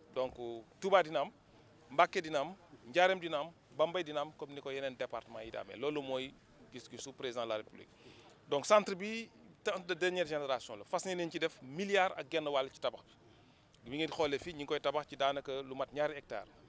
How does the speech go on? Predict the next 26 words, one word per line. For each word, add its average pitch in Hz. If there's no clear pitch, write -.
ci, 127
ci 127
terrain 123
bi 117
ñu 127
am 113
fii 117
ci 113
biir, 127
un 156
hectare 131
huit 117
cent. 110
Te 135
surface 170
bi 175
ñu 196
ci 208
nar 175
a 151
tabax, 143
huit 190
mille 175
mètres 139
carrés 110
la. 92